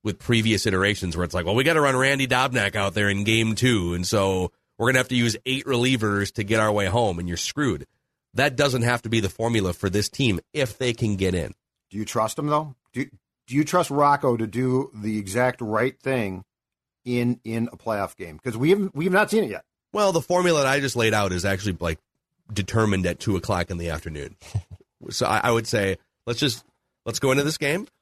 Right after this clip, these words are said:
Speaker 2: Right.
Speaker 1: Sonny Gray is your, is your game one starter, and he's gonna go for sure two times through the order, and then he'll, and then against a good lineup, we'll have him on, on watch.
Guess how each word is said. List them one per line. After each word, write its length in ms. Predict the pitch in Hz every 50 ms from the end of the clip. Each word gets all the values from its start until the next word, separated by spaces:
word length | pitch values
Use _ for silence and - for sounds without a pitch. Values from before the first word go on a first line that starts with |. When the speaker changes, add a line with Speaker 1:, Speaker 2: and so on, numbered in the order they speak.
| _ _ _ _ _ _ 117
Speaker 2:
Right. 80 | 120
Speaker 1:
Sonny 160 | 143 143 151
Gray 240 | 139 123 139 139 151
is 140 | 156 139 123
your, 120 | 131 131
is 200 | 135 135 135 113
your 80 | 120 123
game 240 | 117 120 131 135 131
one 180 | 131 127 127
starter, 400 | - - 131 120 131 147 185 208
and 140 | 220 - 113
he's 180 | 113 131 131 123
gonna 160 | 143 131 123
go 460 | 117 120 113 113 113 113 113 110 110 - _ _ _ _ _ _ _ _ _ _ _ _ _ _ _ _
for 220 | _ - - 156 151
sure 300 | - - - 185 170 170
two 220 | 165 - 165 165
times 320 | - - 151 147 147 143 -
through 140 | - 147
the 120 | 143 156 147
order, 380 | 110 92 92 92 92 101 127 - _ _ _ _ _ _ - - - - 117
and 120 | 113 110
then 140 | 117 120 120
he'll, 160 | 123 127 123 -
and 100 | 160 175
then 80 | 170 165
against 320 | 170 147 165 160 - -
a 40 | 160
good 140 | 147 170 156
lineup, 320 | 143 120 113 117 123 120
we'll 120 | 117 120 113
have 180 | 110 107 104
him 80 | 110 107
on, 320 | 104 110 113 127 131 131 - _ _
on 200 | - 120 135 143
watch. 420 | 110 85 73 73 - - - -